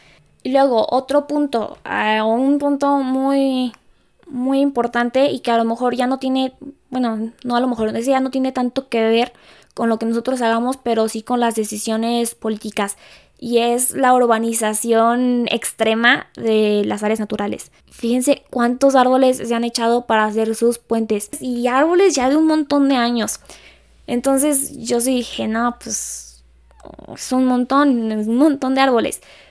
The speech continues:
Pero no me di cuenta de verdad el impacto hasta hace poquito que en,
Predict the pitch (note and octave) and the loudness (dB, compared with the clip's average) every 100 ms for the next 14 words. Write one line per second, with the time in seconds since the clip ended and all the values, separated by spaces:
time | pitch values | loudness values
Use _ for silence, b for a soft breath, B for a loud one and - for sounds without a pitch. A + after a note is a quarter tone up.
0 | b - B3+ B3 B3 B3 D4 F#4 G4 F#4+ | b 2 4 6 4 2 2 4 4 2
1 | F4+ E4 E4 D#4+ D4+ C#4+ C#4 D4 - C#4 | 0 2 4 4 4 2 2 0 -4 -16
2 | B3 - A#3+ A#3+ A#3+ - C4+ - E4+ B3+ | -16 -6 -2 0 0 0 -2 0 -4 -2
3 | A3+ A3+ A#3+ B3+ B3 B3+ B3+ A#3 G#3+ G#3+ | -2 0 0 -4 -6 -4 -2 -2 -2 -6
4 | b _ - A3 A3 G#3+ G#3+ G#3+ G#3+ G#3+ | b _ -6 -2 -2 -2 -2 -2 -2 -2
5 | G#3 G#3 | -4 -6